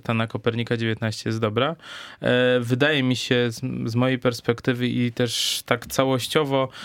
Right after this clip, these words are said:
e, co, co się dzieje u nas na Kopernika i jakie mamy możliwości, to oczywiście ta sala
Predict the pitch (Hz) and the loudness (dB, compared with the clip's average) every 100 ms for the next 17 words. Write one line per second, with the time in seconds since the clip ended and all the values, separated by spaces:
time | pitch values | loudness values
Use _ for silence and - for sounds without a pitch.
0 | - - - 131 127 - - 131 127 127 | -16 -8 0 2 0 -2 0 2 4 2
1 | 127 123 127 113 123 175 156 131 120 117 | 0 -2 -4 -2 0 0 2 2 0 0
2 | 120 120 117 120 123 120 - 117 113 117 | -2 -2 0 2 0 -2 0 -2 0 0
3 | 120 120 120 117 117 110 - - - 123 | 0 2 0 2 0 -2 -8 -16 -2 0
4 | 117 120 117 117 - 170 170 160 160 175 | 2 2 2 2 0 0 0 0 0 0
5 | 196 - 151 135 131 117 - 131 123 | 0 0 0 2 0 0 0 2 2